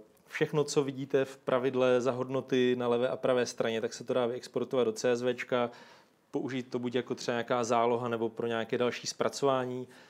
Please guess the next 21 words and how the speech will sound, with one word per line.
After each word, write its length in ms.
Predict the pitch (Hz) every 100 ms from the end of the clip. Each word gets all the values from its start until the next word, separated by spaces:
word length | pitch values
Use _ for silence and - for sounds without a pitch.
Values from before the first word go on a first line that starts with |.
| - _ _
Na 140 | -
ukázku 420 | - 135 127 - 139
tady 200 | 131 131
mám 260 | 127 123
pravidlo 400 | 123 127 117 123
na 100 | 127
hromadné 460 | 123 131 131 120 101
přejmenování 840 | - 147 147 139 135 127 127 120
a 40 | 113
tady 220 | 123 123
dole 260 | 117 117
jenom 260 | 117 120 120 - - - -
stačí 360 | - 123 147
kliknout 400 | 139 131 131 127
na 80 | 131
stažení 520 | - 127 120 131 123
C 180 | 107 123
S 120 | 131
V 120 | 139
souboru 600 | 139 - 139 143 139 139 139 - _ _ _ _ _ _ - -
a, 260 | 117 110